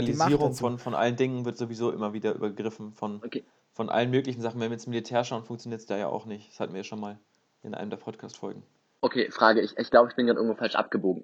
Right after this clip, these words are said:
Speaker 3: Ihr argumentiert jetzt gerade dafür, dass wir, oder beziehungsweise gegen eine Zentralisierung des Bildungswesens, oder täusche ich mich gerade?
Speaker 1: Ja.
Speaker 3: Okay, d-, irgendwo bin ich falsch abgebogen, weil, also ich find's eigentlich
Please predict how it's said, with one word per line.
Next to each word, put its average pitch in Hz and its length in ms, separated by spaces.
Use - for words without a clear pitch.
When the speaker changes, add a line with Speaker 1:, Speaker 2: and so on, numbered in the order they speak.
Speaker 3:
Ihr 120 180
argumentiert 120 400
jetzt 120 160
gerade 110 260
dafür, 110 500
dass 104 220
wir, 98 180
oder 92 200
beziehungsweise 101 360
gegen 120 300
eine 98 260
Zentralisierung 98 640
des 98 120
Bildungswesens, 90 580
oder 92 120
täusche 92 280
ich - 20
mich 90 100
gerade? - 220
Speaker 1:
Ja. 127 220
Speaker 3:
Okay, - 400
d-, - 100
irgendwo 123 220
bin 107 100
ich 101 80
falsch 104 180
abgebogen, 101 440
weil, 104 160
also 98 160
ich - 120
find's 160 160
eigentlich 131 220